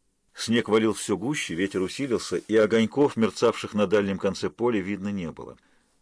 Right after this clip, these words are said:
Наверняка на ферме все они уже уселись смотреть телевизор всей своей хреновой семейкой. Если, конечно, тарелку спутниковой антенны не снесло с крыши амбара. А дома у него жена с дочерью, должно быть, уже вернулись с баскетбольного матча.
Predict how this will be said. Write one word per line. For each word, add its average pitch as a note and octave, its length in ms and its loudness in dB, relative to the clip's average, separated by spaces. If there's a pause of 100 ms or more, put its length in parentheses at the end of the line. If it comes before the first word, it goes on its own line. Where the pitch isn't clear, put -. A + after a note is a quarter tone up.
(460)
Наверняка A2 720 0
на F#2+ 120 -2
ферме G2+ 400 0
все A2+ 260 -2
они F#2 140 -4
уже D#2+ 180 -6
уселись D#2+ 440 -6
смотреть D#2+ 340 -10
телевизор B2+ 600 -4 (400)
всей A2 300 -2
своей G2 380 -2
хреновой F#2+ 640 -2
семейкой. F2+ 640 -8 (460)
Если, F3 220 -4
конечно, E3+ 420 -4
тарелку D#3 400 4
спутниковой C3 560 -2
антенны B2+ 340 2
не A#2 140 0
снесло A#2+ 360 -2
с - 60 -2
крыши A2+ 300 -2
амбара. A#2 420 0 (1200)
А G#2+ 180 2
дома F3 400 4
у E3+ 100 0
него D#3+ 460 2 (320)
жена G2+ 340 0
с A#2 60 -4
дочерью, B2+ 500 0
должно F#2 320 0
быть, - 140 -6
уже E2 180 -2
вернулись E2+ 460 -2
с C#2 40 -16
баскетбольного D2+ 640 -6
матча. F#2+ 540 -6